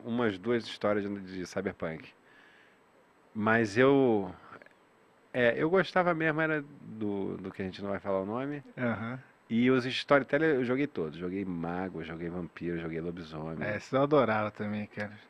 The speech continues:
Speaker 2: Joguei
Speaker 1: Tinha o, o Kindred, que era o de múmia, se eu não me engano. Não,
Speaker 2: Ah, é.
Speaker 1: Kindred era de pirata, tinha o da múmia.
Speaker 2: Aham.
Speaker 1: Aí, aí, cara, eu parei quando eu adolescente, assim, que saiu o Yu Yu Hakusho.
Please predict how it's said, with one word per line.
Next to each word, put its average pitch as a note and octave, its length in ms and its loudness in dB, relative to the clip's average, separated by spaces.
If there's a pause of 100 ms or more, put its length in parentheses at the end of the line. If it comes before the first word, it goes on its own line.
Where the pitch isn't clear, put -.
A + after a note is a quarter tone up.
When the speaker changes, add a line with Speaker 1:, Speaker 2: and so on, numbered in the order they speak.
(120)
Speaker 2:
Joguei A#2+ 240 0
Speaker 1:
Tinha B2 240 6
o, G2+ 240 4 (100)
o F#2+ 240 -4
Kindred, A2 800 -2 (100)
que - 140 -6
era F#2+ 220 2
o F#2 100 0
de F2 100 -10
múmia, F#2 480 2
se - 120 -14
eu F#2 80 -6
não F2 60 -4
me E2+ 60 -4
engano. E2 480 -6
Não, G#2+ 160 -2
Speaker 2:
Ah, F#2+ 100 -2
é. - 60 -4
Speaker 1:
Kindred A2+ 320 2
era G2+ 140 4
de F2+ 60 -8
pirata, G2+ 500 -2
tinha - 180 -8
o G#2+ 60 -4
da G#2 100 0
múmia. G2 580 -2
Speaker 2:
Aham. A2+ 120 -8 (540)
Speaker 1:
Aí, C#3 340 6
aí, D#3+ 400 10
cara, A2+ 340 4
eu D#3 140 6
parei C#3+ 720 6
quando B2+ 640 0 (160)
eu A2 140 4
adolescente, A2+ 760 2
assim, A2 300 -4
que A2 80 -8
saiu A2 320 2
o A#2+ 60 4
Yu G#2 180 4
Yu G2 80 2
Hakusho. G#2+ 580 0